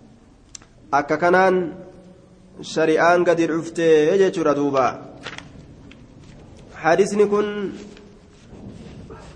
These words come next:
haaya. Darajaan isaa صحيح الجامع كيستي إمام الألباني صحيح قد أجرى. صحيح رواه الحاكم مقطعا على حديثين والبيهقي والدارقطني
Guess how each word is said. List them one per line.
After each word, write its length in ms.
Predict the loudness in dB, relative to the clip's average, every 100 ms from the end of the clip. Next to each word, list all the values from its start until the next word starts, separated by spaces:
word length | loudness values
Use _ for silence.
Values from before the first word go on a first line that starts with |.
| -10
haaya. 400 | 0 4 4 4 0 -6 -18 -20 -20 -20 -20 -20 -20 -20 -20 -20 -20 -20 -20 -20 -20 -20 -20 -20 -20 -20 -20 -20 -20 -20 -20 -18 -8 -2
Darajaan 500 | 2 2 4 2 2
isaa 640 | 2 2 4 4 2 -2 -10 -20 -20 -20 -16
صحيح 440 | -4 0 2 2
الجامع 540 | 2 2 4 4 4 2
كيستي 600 | 0 0 -2 -2 -2 0
إمام 180 | 2 2
الألباني 520 | 0 0 0 0 -2 -6 -12
صحيح 300 | -4 0 0
قد 160 | 0
أجرى. 260 | -2 -4 -4
صحيح 380 | 0 2 2 2 0 0
رواه 240 | 4 4
الحاكم 500 | 4 2 2 -2 -4 -10 -16 -20 -20 -20 -20 -20 -20 -14
مقطعا 400 | -8 -2 -2 0
على 300 | 2 2 2
حديثين 600 | 2 0 -2 -2 0 -2 -4
والبيهقي 580 | 0 2 2 2 2 2
والدارقطني 840 | 2 2 4 2 0 0 0 0